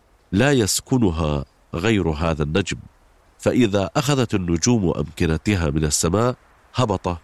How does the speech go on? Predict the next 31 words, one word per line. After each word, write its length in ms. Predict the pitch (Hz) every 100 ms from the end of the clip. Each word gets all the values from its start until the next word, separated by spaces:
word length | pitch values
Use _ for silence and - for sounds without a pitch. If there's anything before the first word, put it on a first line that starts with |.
| _
فكان 500 | - 78 80 73 76
معها، 420 | 95 80 67 71 - _ _ _ _ _ -
ثم 200 | 117 117
يرجع 360 | 156 151 127
إلى 340 | 120 107 98 90
مكانه 500 | 90 - 123 110 87
من 220 | 90 82
السماء 480 | 78 - 85 90 92
السابعة 580 | 78 - 110 85 69 69 - -
وهو 280 | 85 80 78
زحل". 360 | 90 113 80 67 - _ _ _ -
وعن 220 | 95 127
ابن 200 | 156 127
عباس 440 | 107 92 123 120 92
قال: 480 | 85 110 120 123
"كان 220 | - 127 113
رسول 440 | 92 - 113 98
الله 320 | 85 104 101
صلى 260 | 85 92 87
الله 400 | 80 101 90 73
عليه 380 | 82 98 78 78
وسلم 580 | 73 - 98 80 71
قاعداً 600 | 69 107 113 104 101 107 101 _ _ _
مع 200 | - - -
أبي 260 | 101 82
طالب، 360 | - 92 78 64 - _ _ _ _
فانحط 580 | - 85 - 147 - 90
نجم 560 | 82 110 104 113 120 123 _ -
فامتلأت 720 | 85 73 113 107 76 82 80
الأرض 420 | 71 98 92 90
نوراً، 460 | 95 131 85 73